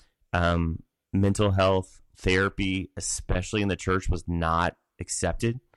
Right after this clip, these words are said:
Like, unless you were crazy suicidal, and I don't mean that lightly, but that was, that was the drawing line basically in the church, and especially Pentecostal expressions,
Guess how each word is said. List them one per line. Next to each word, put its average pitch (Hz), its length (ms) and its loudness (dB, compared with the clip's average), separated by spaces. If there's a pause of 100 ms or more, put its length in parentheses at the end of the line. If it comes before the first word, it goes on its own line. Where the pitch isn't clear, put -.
(420)
Like, 82 360 -2 (520)
unless 104 240 2
you 147 100 4
were 123 100 2
crazy 113 500 2
suicidal, 87 640 0
and 85 100 -2
I 92 60 2
don't 95 160 0
mean 95 140 0
that 82 100 0
lightly, 90 380 0
but 87 140 -2
that 92 140 2
was, 113 300 -6
that 98 140 2
was 117 100 -6
the 131 100 -2
drawing 107 520 2
line 90 320 2 (400)
basically 104 400 2
in 90 60 2
the 87 60 0
church, 95 520 0 (180)
and 90 340 0
especially - 380 0
Pentecostal - 480 4
expressions, 90 540 -6